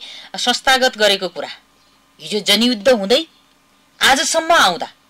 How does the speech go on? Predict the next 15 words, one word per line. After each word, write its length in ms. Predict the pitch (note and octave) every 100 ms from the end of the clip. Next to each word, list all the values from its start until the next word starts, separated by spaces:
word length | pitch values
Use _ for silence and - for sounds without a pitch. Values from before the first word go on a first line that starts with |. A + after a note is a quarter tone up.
| _ _ _
संस्थागत 560 | - G#3+ - G#3 G3+ G3
कुरा, 240 | - E3
गरेका 360 | D#3+ D#3+ E3+ E3+
कुराहरूलाई, 880 | - D#3 D3+ C3+ B2+ C#3 F3+ A#3 F3 - - - - -
अ, 320 | D3 D3 D#3 D3
बलियो 340 | F3 A3+ D4+ E4
बनाउने 420 | B3+ A#3 A3 G3+
हो 100 | C3+
भने 320 | C3 C#3+ G#3 - _ _ _ -
माओवादी, 800 | E3 F#3+ G3 F3 E3+ G3 G#3+ - _ -
अ, 20 | D3+ C#3+ D3 - E3+
बाहिरबाट 840 | D#3 D3 E3 F#3+ G#3+ E3+ F3 F3 F3+ F3
छुट्टिएका 520 | - F#3+ G#3+ F#3+ F#3
घटकहरूको 760 | B3+ - - B3 F#3 D#3 E3+ F3+ - _ -
एकता 380 | F3+ E3+ -